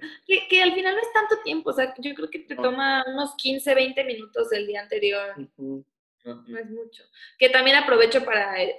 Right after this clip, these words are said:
Speaker 1: hablarle a mi familia, o sea, tra-, pues, puedes aprovechar el tiempo o escuchar podcasts o algo así en lo que cocinas.
Speaker 2: Sí, como este, por ejemplo.
Speaker 1: Como este, por ejemplo.
Speaker 2: <laughs> Oye, ¿y de dónde, de dónde sale el tiempo ahorita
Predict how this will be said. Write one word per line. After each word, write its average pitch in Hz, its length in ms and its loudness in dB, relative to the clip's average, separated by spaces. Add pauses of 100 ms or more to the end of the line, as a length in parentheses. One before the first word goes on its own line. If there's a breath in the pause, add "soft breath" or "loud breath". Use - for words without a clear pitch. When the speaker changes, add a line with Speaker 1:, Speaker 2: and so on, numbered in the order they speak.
(100)
Speaker 1:
hablarle 214 400 2
a 214 40 0
mi 214 100 -6
familia, 233 440 -2
o 220 80 -2
sea, 220 220 -2
tra-, - 240 -10 (520)
pues, 123 140 -4 (140)
puedes 269 180 0
aprovechar 214 560 -4
el 240 160 -4
tiempo 226 380 -6 (200)
o 214 140 0
escuchar 214 480 -8
podcasts - 600 -10
o 104 40 -8
algo 104 180 -8
así 113 180 -10
en 113 80 -10
lo 113 80 -12
que - 160 -20
cocinas. 113 480 -20 (260)
Speaker 2:
Sí, 107 280 -10
como 127 260 0
este, - 260 -6
por - 160 -4
ejemplo. - 320 -16 (140)
Speaker 1:
Como 233 260 -2
este, 285 280 -6
por 302 120 -12
ejemplo. 240 340 -14 (120)
Speaker 2:
<laughs> - 520 4 (640 loud breath)
Oye, 208 340 12
¿y 208 400 6
de 175 160 8
dónde, 294 440 8
de 160 140 4
dónde 247 240 4
sale 220 400 8
el 196 240 4
tiempo 160 640 6
ahorita 120 680 0